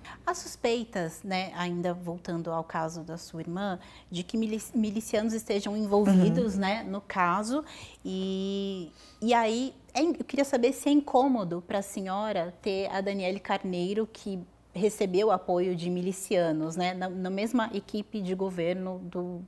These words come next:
Speaker 1: presidente Lula.
Speaker 2: Sim, olha, eu tô para trabalhar para o povo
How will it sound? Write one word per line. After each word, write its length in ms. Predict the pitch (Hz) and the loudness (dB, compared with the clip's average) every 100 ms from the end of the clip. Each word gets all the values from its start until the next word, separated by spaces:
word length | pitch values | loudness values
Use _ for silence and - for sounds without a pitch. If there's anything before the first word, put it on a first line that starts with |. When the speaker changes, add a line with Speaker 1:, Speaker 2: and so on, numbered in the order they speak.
| - | -6
Speaker 1:
presidente 440 | 196 185 190 - | -4 -2 -4 -2
Lula. 460 | 196 175 151 151 160 - - - - - - - - | -2 -2 -2 -4 -6 -14 -10 -10 -10 -20 -20 -20 -10
Speaker 2:
Sim, 360 | - 247 202 - | 2 4 4 6
olha, 220 | 202 180 | 8 8
eu 100 | 208 | 6
tô 400 | 214 208 208 220 | 8 8 10 8
para 500 | 220 220 196 208 208 | 8 8 8 8 6
trabalhar 960 | 208 202 185 208 185 170 170 185 - - | 4 2 6 6 8 6 6 2 -4 2
para 560 | 185 175 170 185 196 196 - | 6 6 6 4 2 -2 -8
o 100 | - | -2
povo 720 | 185 185 165 165 160 170 175 | 0 4 4 2 0 2 2